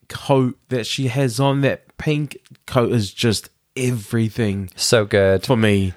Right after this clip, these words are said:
Speaker 2: So
Speaker 1: The fact that she made that, that's ridiculous. That's ridiculous. I love it. I love it. And I love the bodysuit material that she
Speaker 2: Yes.
Speaker 1: has. I love these colors. And I think that it's just out of the box, classic Jimbo,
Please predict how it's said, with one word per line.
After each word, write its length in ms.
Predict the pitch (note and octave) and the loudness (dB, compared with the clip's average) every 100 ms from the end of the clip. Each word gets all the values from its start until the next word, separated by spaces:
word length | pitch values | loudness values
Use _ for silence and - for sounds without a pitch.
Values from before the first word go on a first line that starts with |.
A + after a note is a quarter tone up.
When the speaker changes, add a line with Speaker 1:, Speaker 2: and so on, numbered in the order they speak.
| _ | _
Speaker 2:
So 200 | - - | -4 0
Speaker 1:
The 40 | C3 | 0
fact 280 | - G#3+ - | 0 -4 -2
that 100 | E3+ | -2
she 200 | - E3+ | 0 2
made 440 | D3 B2 A2+ C#3 D#3 | 2 2 0 -2 -4
that, 380 | G3 A3 A#3 - _ | -2 0 -2 -6 _
that's 240 | C#3 D#3 - | -6 -6 -4
ridiculous. 680 | G#2+ A#2+ - - G#2 F#2 | -2 -2 -2 -4 -2 -2
That's 220 | - F3+ - | -4 -4 0
ridiculous. 920 | A#2+ - B2 - C3 G#2 F#2+ - - - - - | -2 0 -2 -2 -2 0 -2 -4 -10 -16 -20 -8
I 80 | D#3 | -2
love 320 | D#3+ D3 B2 | 2 2 2
it. 80 | A#2+ | 0
I 120 | - C#3 | 0 2
love 240 | D#3 C3+ | 2 0
it. 80 | D3+ | 0
And 160 | D3 D3+ | 0 2
I 60 | |
love 640 | D3 D3 D3+ F3 D#3 C#3+ B2+ - - - B2 | 2 0 -2 -2 0 0 -2 -8 -20 -16 -6
the 400 | B2 C3+ B2+ A2+ G2 | 0 2 2 0 0
bodysuit 580 | C#3 C#3+ C3+ - C#3 | 2 2 -2 -2 -2
material 840 | A#2+ B2 - D3+ D#3 D#3 D#3 D3 C#3+ | -2 -6 -6 -2 0 2 2 0 -2
that 200 | C3+ B2 | -6 -6
she 140 | - | -2
Speaker 2:
Yes. 180 | - - | -2 0
Speaker 1:
has. 200 | D3+ C#3 | 0 0
I 120 | - A2+ | -2 -4
love 500 | A#2+ C3+ D3+ C#3 C3+ | -2 0 0 -2 -4
these 240 | C#3 B2+ | -4 -6
colors. 840 | - - C3+ D#3 D#3 D3 C#3+ A#2+ - - - - - | -10 -2 0 2 4 2 0 -2 -10 -18 -20 -20 -6
And 100 | C#3+ | 0
I 80 | D3+ | 0
think 220 | D3 E3 | 2 0
that 160 | D3+ C#3+ | 0 2
it's 280 | C#3 B2 - | 0 -2 -4
just 380 | - D3+ - - _ - | -2 -2 -4 -10 _ -2
out 160 | F3 | 0
of 100 | F3 | 0
the 80 | D3 | 0
box, 460 | A2 B2+ A#2+ - - | 0 0 -2 -6 -14
classic 540 | - - D#3 - C3+ | -8 -2 -2 -2 -6
Jimbo, 640 | - B2 A2+ G#2+ G#2 G#2 G#2+ | -2 -2 2 2 4 2 0